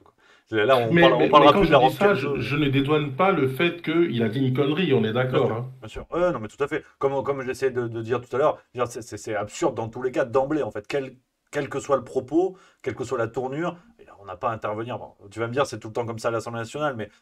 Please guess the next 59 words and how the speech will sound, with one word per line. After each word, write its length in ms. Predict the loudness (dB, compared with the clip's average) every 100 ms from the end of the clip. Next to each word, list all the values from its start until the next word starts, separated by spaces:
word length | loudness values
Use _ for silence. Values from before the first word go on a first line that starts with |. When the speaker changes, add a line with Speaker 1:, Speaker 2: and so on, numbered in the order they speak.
| -12
Speaker 1:
intervenir 520 | -8 -4 -4 -4 -6
comme 180 | -6 -6
ça, 140 | -4
comme 160 | -4 -6
au 60 | -8
bistrot 320 | -10 -12 -10
P 140 | -4
M 160 | -4 -6
U, 100 | -10
pour 220 | -8 -8
dire 180 | -2 -4
de 80 | -4
telles 220 | -8 -6
conneries, 300 | -8 -8 -10
enfin, 160 | -14
c'est, 180 | -16 -18
c'est, 280 | -20 -20 -20 _ -20 _ -20 -20
dans, 120 | -20 -16
dans 140 | -14 -14
tous 120 | -12
les 60 |
cas, 140 | -6 -6
c'est 180 | -6 -14
débile, 380 | -14 -14 -16
quoi. 180 | -18 -20 _ _ _ _ _ _ _ _ _ -16 -2
Speaker 2:
Ah 100 | 2
bah, 200 | 2 0 -4
c-, 260 | -8 -8
ça, 200 | -4 -2
après, 280 | -2 0 2
l'intervention 720 | 2 2 0 0 0 0 -2
à 60 | 0
l'Assemblée, 340 | -2 -2 -4
c'est 140 | -2 -2
pas 100 | 0
d'aujourd'hui. 540 | 0 0 -2 -2 -2
Il 80 | -2
y 60 | -2
a 40 |
Speaker 1:
Ouais. 60 | -2
Speaker 2:
toujours 320 | -2 -4 -2
eu 40 |
des 180 | -2 -2
interjections 680 | -2 -4 -4 -4 -4 -2 0
comme 220 | -2 -4
ça, 300 | -2 2 2
euh, 180 | 2 -2 -6 -12 -4
et 300 | 2 4 2 2
entre 280 | 0 2
nous, 240 | 2 2 0
il 60 | 0
y 60 |
en 80 | 2
a 60 | 2
eu 100 | 2
des 160 | 2
bien 220 | 0 2 2
pires, 300 | 0 -2
hein. 120 | -2